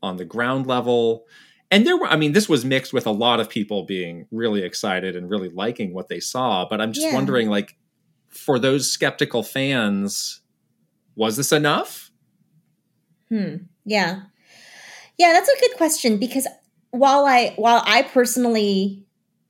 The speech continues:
Speaker 2: loved this, and, I mean, I'm not a skeptical fan. I was gonna get this game anyway. <laughs>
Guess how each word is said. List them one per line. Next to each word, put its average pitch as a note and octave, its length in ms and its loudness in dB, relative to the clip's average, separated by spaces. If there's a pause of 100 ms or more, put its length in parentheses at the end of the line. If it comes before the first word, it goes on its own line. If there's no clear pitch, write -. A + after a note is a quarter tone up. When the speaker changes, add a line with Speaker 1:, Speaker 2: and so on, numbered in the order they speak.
(140)
Speaker 2:
loved F#3+ 500 0 (260)
this, A#3 680 2 (160)
and, E3 500 -2 (220)
I G3+ 60 2
mean, F3 200 2
I'm G3+ 160 0
not F#3+ 200 -2
a F#3 40 -2
skeptical - 540 -2
fan. A#3 540 0
I F#3+ 100 2
was F#3+ 160 -2
gonna D#3+ 320 -4 (100)
get C#3+ 160 -6
this D#3+ 140 -4
game D#3 160 -2
anyway. F#3+ 440 2 (240)
<laughs> D4 320 4